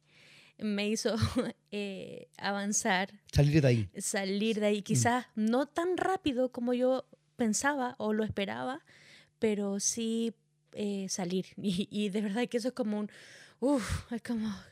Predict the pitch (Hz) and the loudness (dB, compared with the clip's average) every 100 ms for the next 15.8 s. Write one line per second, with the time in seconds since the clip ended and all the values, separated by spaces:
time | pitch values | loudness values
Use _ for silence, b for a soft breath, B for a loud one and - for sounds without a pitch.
0 | - - 196 180 208 208 214 196 196 180 | -14 -6 -6 -4 -4 -2 -2 -2 -4 -6
1 | 202 190 190 190 - 208 - B B 190 | -8 -6 -6 -6 -6 -10 -10 B B 0
2 | 202 196 214 208 196 196 220 208 214 208 | 2 0 -2 -2 0 0 0 0 0 0
3 | 185 175 196 196 - 165 185 196 208 202 | 0 2 0 0 -4 -10 -8 -6 -8 -8
4 | 196 190 185 185 b b b b b _ | -6 -6 -6 -10 b b b b b _
5 | - 185 285 349 - 202 - 214 - 214 | -10 -6 -6 -6 -6 -6 -4 -6 -4 -4
6 | 220 - 277 285 269 302 320 359 349 262 | -2 2 2 2 2 2 2 2 0 0
7 | - 339 480 285 185 - - _ - 196 | -2 -4 -2 -4 -4 -6 -16 _ -8 -6
8 | 180 - 208 - - - 202 - 202 - | -8 -8 -10 -12 -16 -12 -12 -10 -10 -6
9 | 208 202 294 415 339 - 285 240 220 247 | -6 -6 -6 -6 -10 -10 -8 -6 -4 -4
10 | 453 339 - - B B B B 247 311 | -4 -6 -6 -8 B B B B 4 6
11 | 339 - 330 - _ _ 247 - - _ | 4 0 -2 -2 _ _ -8 -8 -16 _
12 | _ - 240 220 - 226 214 269 339 330 | _ -2 -2 -2 -4 -2 0 0 0 0
13 | 294 - 285 311 - 269 277 262 240 208 | -2 0 -2 -4 -4 -2 -2 -2 0 0
14 | 240 330 294 240 269 240 285 403 381 330 | 0 -2 -2 -4 -4 0 2 2 0 -2
15 | 330 - 359 349 339 330 320 | -4 -4 -6 -4 -4 -4 -4